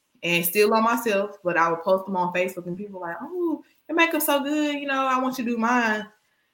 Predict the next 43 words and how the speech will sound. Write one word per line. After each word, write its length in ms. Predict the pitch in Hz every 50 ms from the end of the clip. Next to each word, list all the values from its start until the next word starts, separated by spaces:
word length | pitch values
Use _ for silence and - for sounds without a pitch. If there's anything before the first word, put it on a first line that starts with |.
| _ _
And 120 | - 160 170
I 120 | - -
was 120 | 226 214 220
scared. 280 | - 247 254 254 240
I 100 | 220 214
was 80 | 214 208
like, 160 | 190 185 185
"No, 460 | 202 220 240 240 240 240 233 233 226
I 260 | 190 185 214 240 247
know 160 | 220 208 220 226
I'll 240 | 214 202 190 185
never 220 | 185 190 208 202 185
be 160 | 175 175 170
able 100 | 165 165
to 80 | 165 170
do 40 | 165
nobody 340 | 160 156 156 156 156 165 165
else's 160 | 165 160 165
makeup. 320 | 151 151 151 - 156 151 143
I 140 | 143 170 190
was 200 | 185 175 170 165
just 180 | 156 - - 165
doing 260 | 175 175 170 165 160
mine." 420 | 160 160 160 160 156 156 156 160 170 - _ _ _ _ _ _ _ _ _ _ _ _ _ _ _ - _
So, 540 | - - 175 175 170 165 165 160 160 160 160 - _ _ _ _ _ _ _ _ _ _ _ - _ _ _ _ _ _ _ _ -
uh, 320 | 175 165 165 165 160 165
I 200 | 165 165 170 180
remember 540 | 180 180 190 196 196 196 190 185 180 185 202 - - - - - -
it 80 | 214 190
was 160 | 185 175 175
twenty 280 | - - 277 277 277 269
eighteen 840 | 269 269 269 262 - 269 247 240 226 220 214 208 208 202 202 220 226 - - - - 220
and 100 | 180 180
it 80 | 180 180
was 140 | 170 170 170
prom 340 | - 254 240 240 226 208 214
season. 500 | - 180 175 170 165 165 160 165 170 - _ _ _ _ _ _ _ _ _
And 100 | - 160
I 60 | 165
had 280 | 185 196 165 160 160 -
two 140 | - 254
little 240 | 262 262 269 269 262
cousins. 720 | 277 285 247 233 214 196 170 170 156 151 156 160 - -